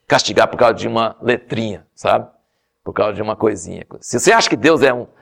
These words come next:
é um Deus literalista, assim, que pega em detalhes, você tá perigando ficar igual Saul, né? Porque Saul falou assim, "Ah, meu filho Jonatas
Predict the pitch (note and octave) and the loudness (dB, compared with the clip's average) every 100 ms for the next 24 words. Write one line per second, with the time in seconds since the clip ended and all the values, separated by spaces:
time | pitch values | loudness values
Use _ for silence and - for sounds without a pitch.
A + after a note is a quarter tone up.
0 | _ - - A#2+ A2 C3 B2 G2+ C#3 C3+ | _ -14 2 2 4 4 4 2 2 4
1 | G#2 A2 C3+ B2 - B2 C3+ C3 A#2 A#2 | 2 0 -6 -6 -8 -6 2 2 2 -2
2 | - C#3 D#3+ G#2 F2+ - _ _ _ _ | 2 4 4 0 -12 -20 _ _ _ _
3 | A#2+ D3+ D3 C#3 C3 D3 C3+ D#3 C#3 D3 | -2 0 2 0 0 -2 2 4 6 4
4 | - E3 C#3 A#2 A#2 B2 A2 A#2 A2 C3+ | 4 4 4 0 -4 -8 -2 2 4 2
5 | - - A2+ A#2+ D3+ C#3+ - D#3+ B2 C#3+ | -2 -4 0 4 4 4 2 0 4 2
6 | F3 G#3 G3+ - | 2 0 -4 -6